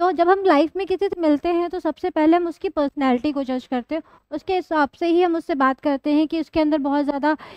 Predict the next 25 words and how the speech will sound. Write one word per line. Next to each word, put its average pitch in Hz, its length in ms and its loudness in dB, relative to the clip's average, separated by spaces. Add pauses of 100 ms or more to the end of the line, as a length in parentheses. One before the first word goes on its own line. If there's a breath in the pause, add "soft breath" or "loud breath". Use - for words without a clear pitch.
(160 loud breath)
ईगो 294 320 2
है 285 320 2
या 294 140 2
वो 330 160 0
लोगों 320 320 0
से 370 120 -2
बात 269 260 0
करना 311 260 2
नहीं 302 200 4
पसंद 294 360 -2
करता 294 300 -2
या 330 140 2
बहुत 320 240 2
ज़्यादा 320 240 2
मिलनसार 302 640 4
है 294 160 2 (360 loud breath)
या 294 140 0
उसको 311 300 -4
लोगों 277 320 0
को 330 100 -4
लेकर 285 460 2 (140)
क्या 294 140 0
उसकी 320 280 -4
मानसिकता 254 540 -2
है, 269 220 0